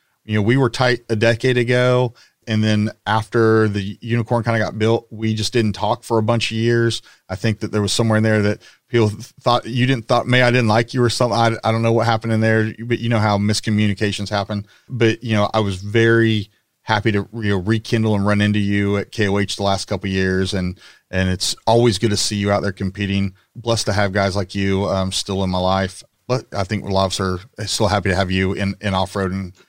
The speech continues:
off-road motorsports. Like I said, the walking, talking off-road encyclopedia. If there's, if, if there is a part that somebody needs to solve a problem that if they ask you about, you would know the part number even. That's, that's what I think about you when I think about it.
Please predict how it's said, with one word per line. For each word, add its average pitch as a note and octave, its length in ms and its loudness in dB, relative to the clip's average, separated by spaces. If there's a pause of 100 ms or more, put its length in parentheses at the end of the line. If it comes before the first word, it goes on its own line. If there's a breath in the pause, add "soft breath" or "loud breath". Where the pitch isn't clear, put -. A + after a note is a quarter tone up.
(140)
off-road G2 220 -2
motorsports. G2 400 -2
Like F#2 120 -2
I F#2 40 -4
said, F2+ 180 -6
the F2+ 160 -4 (340 soft breath)
walking, G2+ 340 -2
talking G2 380 -2
off-road G2 340 -4
encyclopedia. F2+ 640 -6
If F2 100 -8
there's, G2+ 300 -6 (520)
if, - 240 -10
if - 180 -6
there C3 180 2
is B2+ 140 2
a G#2+ 80 2
part - 560 -2
that G2+ 240 -4 (220)
somebody A2+ 420 0
needs G2+ 260 0
to G2+ 80 -6
solve G2+ 320 0
a F#2+ 60 -2
problem G2 560 0
that G2+ 160 -8 (640)
if A2 100 -16
they - 200 -8
ask A#2 260 -2
you A2+ 60 0
about, G2+ 260 -2
you G2+ 220 -6
would F#2+ 160 -4
know G2 320 0
the F#2 160 -14
part - 280 -6
number F#2+ 420 -4
even. F2 300 -20 (220)
That's, G2+ 200 -6
that's A2 300 -6
what A2+ 140 0
I - 40 -6
think - 240 -2
about F#2+ 300 -4
you G2+ 160 2
when F#2+ 140 0
I F#2 140 0
think F#2+ 240 -6
about F2+ 240 -2
it. - 60 -14